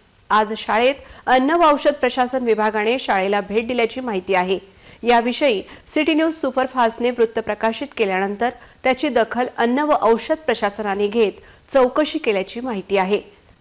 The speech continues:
पण या सर्व प्रकरणात मुदतबाह्य बिस्किट विक्री करणारे कोण, हा प्रश्न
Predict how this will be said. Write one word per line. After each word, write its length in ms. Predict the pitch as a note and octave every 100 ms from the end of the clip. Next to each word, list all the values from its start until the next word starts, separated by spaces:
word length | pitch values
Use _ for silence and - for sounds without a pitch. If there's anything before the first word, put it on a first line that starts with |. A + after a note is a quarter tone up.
| -
पण 120 | A3
या 200 | G#3+ G#3+
सर्व 360 | G#3 A3+ A3+ D4+
प्रकरणात 540 | C#4+ A#3 A3 A#3 F#3+ - - -
मुदतबाह्य 600 | B3 C4+ D#4 D#4 D4 C#4
बिस्किट 460 | D4 C4+ B3+ C#4+ C#4
विक्री 220 | B3 A#3+
करणारे 420 | B3 A#3+ A3+ A#3
कोण, 380 | A#3+ - C4 F#3
हा 180 | F3+ G#3+
प्रश्न 460 | G#3+ A#3+ A#3 B3+